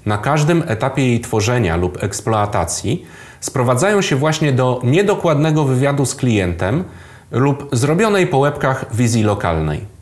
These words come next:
Podam wam przykład. Mamy do stworzenia sieć w magazynie. O budynku wiemy wszystko. Znamy przeznaczenie sieci,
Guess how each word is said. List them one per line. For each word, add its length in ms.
Podam 260
wam 160
przykład. 500
Mamy 240
do 120
stworzenia 460
sieć 300
w 60
magazynie. 580
O 80
budynku 480
wiemy 240
wszystko. 520
Znamy 360
przeznaczenie 600
sieci, 560